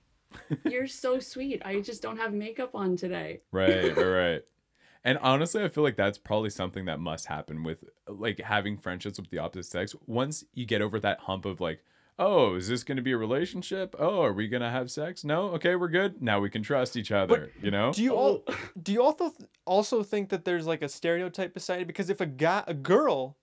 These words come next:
Speaker 3: said to you when you walked into school, "Oh my God, Alana, you look like crap," you would have taken that and, like,
Speaker 1: It, it would feel more offensive,
Speaker 3: it would
Speaker 1: right?
Speaker 3: me-, it would feel more like a hit on your, like, esteem there.
Speaker 2: Yes. Yes and no. Really,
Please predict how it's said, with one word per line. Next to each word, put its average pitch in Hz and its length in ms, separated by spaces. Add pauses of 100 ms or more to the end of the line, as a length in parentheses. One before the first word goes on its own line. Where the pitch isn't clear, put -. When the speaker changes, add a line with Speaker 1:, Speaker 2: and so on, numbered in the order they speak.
Speaker 3:
said 170 320
to - 120
you 151 100
when 147 120
you 147 80
walked 139 260
into 135 160
school, 139 400
"Oh 165 80
my 156 140
God, 151 240
Alana, 139 280
you 135 80
look 143 180
like 127 180
crap," 131 360
you 143 120
would 170 100
have 151 80
taken 139 320
that 127 240
and, 135 160
like, 123 200 (300)
Speaker 1:
It, 139 240
it 170 60
would 151 160
feel 175 180
more 131 200
offensive, - 400
Speaker 3:
it 180 80
would 180 140
Speaker 1:
right? 170 80
Speaker 3:
me-, 180 200
it 208 120
would 175 100
feel 262 320
more 180 180
like 156 160
a 139 80
hit 160 280
on 156 180
your, 139 200
like, 123 200 (960)
esteem 202 400
there. - 300 (880)
Speaker 2:
Yes. 240 800 (560)
Yes 269 260
and 381 120
no. 196 200 (840)
Really, 277 600